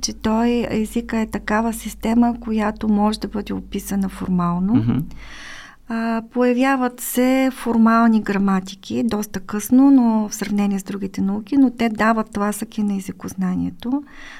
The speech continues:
Speaker 1: Тук, може би, наистина най-забележителното име е името на Ноам Чомски, който е, а, учен енциклопедист, даже в днешно време.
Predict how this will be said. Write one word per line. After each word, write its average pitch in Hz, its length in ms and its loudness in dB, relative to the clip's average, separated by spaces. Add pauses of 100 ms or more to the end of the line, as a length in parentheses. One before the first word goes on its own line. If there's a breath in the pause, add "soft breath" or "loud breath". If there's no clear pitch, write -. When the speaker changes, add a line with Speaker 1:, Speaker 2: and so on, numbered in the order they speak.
Speaker 1:
Тук, - 160 -2
може 220 260 4
би, 214 100 0
наистина 226 540 2
най-забележителното 208 1300 -4
име 233 300 0
е 233 40 0
името 202 360 -4
на 196 100 -2
Ноам 190 300 -2
Чомски, 185 600 -4 (640 loud breath)
който 240 760 -2 (300 loud breath)
е, 233 360 0 (180)
а, 214 320 -4
учен 226 380 0
енциклопедист, 202 920 -4
даже 196 300 0
в 190 140 -8
днешно 185 380 -2
време. 190 420 -2